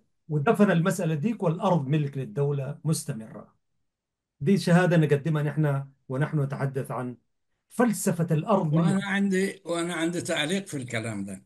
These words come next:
Speaker 1: تفضل دكتور. <clears throat>
Speaker 2: في البرلمان اللي كان، كنت أنا عضو فيه وأستاذ قيسي،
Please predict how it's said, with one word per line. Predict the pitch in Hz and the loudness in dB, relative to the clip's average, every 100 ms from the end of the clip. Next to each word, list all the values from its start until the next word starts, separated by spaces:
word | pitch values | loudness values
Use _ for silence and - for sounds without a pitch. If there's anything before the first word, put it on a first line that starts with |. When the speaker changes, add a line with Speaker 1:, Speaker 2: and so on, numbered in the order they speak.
| _ - | _ -18
Speaker 1:
تفضل | - 196 190 160 127 | 2 2 4 0 0
دكتور. | 135 - 98 _ _ _ _ _ _ _ _ _ _ _ _ - | -6 -10 -14 _ _ _ _ _ _ _ _ _ _ _ _ -2
<clears throat> | - 143 135 - _ _ _ _ _ _ _ _ _ _ - | 2 4 2 -2 _ _ _ _ _ _ _ _ _ _ -16
Speaker 2:
في | - 175 | -8 -8
البرلمان | 127 185 180 180 196 202 208 160 - _ _ _ _ _ _ _ _ _ _ _ _ _ _ _ _ _ _ - | -4 0 0 2 2 2 0 -4 -12 _ _ _ _ _ _ _ _ _ _ _ _ _ _ _ _ _ _ -8
اللي | 143 156 | -4 -4
كان، | 175 180 170 - - | -4 -4 -6 -10 -12
كنت | 175 165 160 | -8 -6 -6
أنا | 143 147 143 | -4 -4 -2
عضو | 170 175 | -2 -2
فيه | 123 175 156 165 160 - _ _ _ _ _ _ _ | -4 -2 0 -2 -4 -12 _ _ _ _ _ _ _
وأستاذ | 123 135 139 - 170 156 - - | -4 -2 -2 0 4 4 2 -2
قيسي، | 156 151 165 135 | 0 2 0 -6